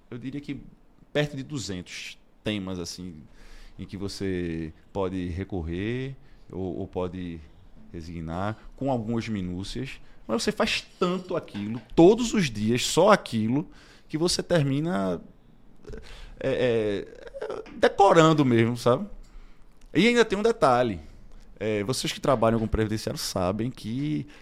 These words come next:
a legislação, a jurisprudência é uma coisa que oscila semanalmente. Não dá pra dormir no ponto. Eu tô de férias há dez dias. Eu, eu acompanho super, pelo Instagram, eu acompanho um, um perfil de um colega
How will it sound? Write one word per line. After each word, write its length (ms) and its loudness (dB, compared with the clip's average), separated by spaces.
a 100 2
legislação, 920 2
a 60 2
jurisprudência 1000 -8
é 100 -8
uma 160 -8
coisa 360 -10
que 180 -12
oscila 560 -4
semanalmente. 1120 2
Não 180 2
dá 160 8
pra 140 4
dormir 220 4
no 100 4
ponto. 380 -6
Eu 80 0
tô 140 2
de 60 0
férias 560 0
há 400 2
dez 360 -2
dias. 560 -6
Eu, 280 0
eu 100 0
acompanho 640 -2
super, 380 -8
pelo 180 0
Instagram, 460 0
eu 480 0
acompanho 380 -2
um, 400 0
um 40 -2
perfil 340 -2
de 80 -6
um 60 -4
colega 560 -4